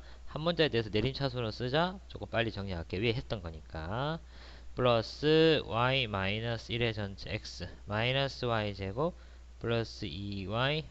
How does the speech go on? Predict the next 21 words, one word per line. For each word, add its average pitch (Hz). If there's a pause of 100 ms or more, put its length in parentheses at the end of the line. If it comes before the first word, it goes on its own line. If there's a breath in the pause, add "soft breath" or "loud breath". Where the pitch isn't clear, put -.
마이너스 95
K 101 (100)
꼴 151 (540 soft breath)
제로다. 92 (160)
여기서 127
근의 139
공식 110
써야 -
된다는 87
얘기죠. - (380)
맞습니까? 107 (1040)
그래서 98
우리는 101 (640 loud breath)
이 110
에이 151
분의, 92 (760)
이 95
에이 107
분의 87
마이너스 104
B, 120